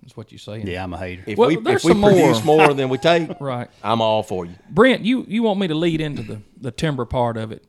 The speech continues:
Speaker 1: and then let you get into
Speaker 2: Yeah, it, however
Speaker 1: Yeah, I mean,
Speaker 2: you
Speaker 1: that
Speaker 2: wanna
Speaker 1: would be
Speaker 2: go.
Speaker 1: a
Speaker 2: Yeah,
Speaker 1: good
Speaker 2: look,
Speaker 1: thing,
Speaker 2: look,
Speaker 1: and,
Speaker 2: come
Speaker 1: and
Speaker 2: on,
Speaker 1: we're gonna
Speaker 2: let's
Speaker 1: try
Speaker 2: just,
Speaker 1: to
Speaker 2: 'cause look, like I said up, up front, I'm not denying the science. I, I know that, you know, the argument can be made against me, and I acknowledge that. I, I talk a lot, a lot of my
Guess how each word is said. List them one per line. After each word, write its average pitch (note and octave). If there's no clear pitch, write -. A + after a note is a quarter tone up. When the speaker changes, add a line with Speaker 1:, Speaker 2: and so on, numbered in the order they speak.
Speaker 1:
and A2+
then A#2+
let A2+
you A#2
get A#2+
into A#2
Speaker 2:
Yeah, G3+
it, F#3+
however C#3
Speaker 1:
Yeah, D3+
I F3+
mean, E3+
Speaker 2:
you -
Speaker 1:
that A#3+
Speaker 2:
wanna F#3
Speaker 1:
would C#3+
be C#3+
Speaker 2:
go. A#2+
Speaker 1:
a -
Speaker 2:
Yeah, E3+
Speaker 1:
good D3
Speaker 2:
look, F3
Speaker 1:
thing, A#2+
Speaker 2:
look, A#2
Speaker 1:
and, -
Speaker 2:
come A#2+
Speaker 1:
and -
Speaker 2:
on, F3+
Speaker 1:
we're G3+
gonna D#3+
Speaker 2:
let's C#3
Speaker 1:
try D3
Speaker 2:
just, A2+
Speaker 1:
to -
Speaker 2:
'cause F3+
look, G3+
like F#3+
I F#3
said G3
up, E3+
up E3
front, C#3
I'm E3
not D3+
denying C#3+
the C3
science. C#3+
I, C3+
I C3+
know C#3
that, B2
you B2+
know, A#2+
the A#2+
argument C3+
can C#3
be C#3+
made C#3+
against C3
me, C#3
and B2+
I D3
acknowledge A#2
that. A#2
I, -
I B2+
talk C#3
a C3+
lot, B2+
a A#2
lot C3+
of B2
my B2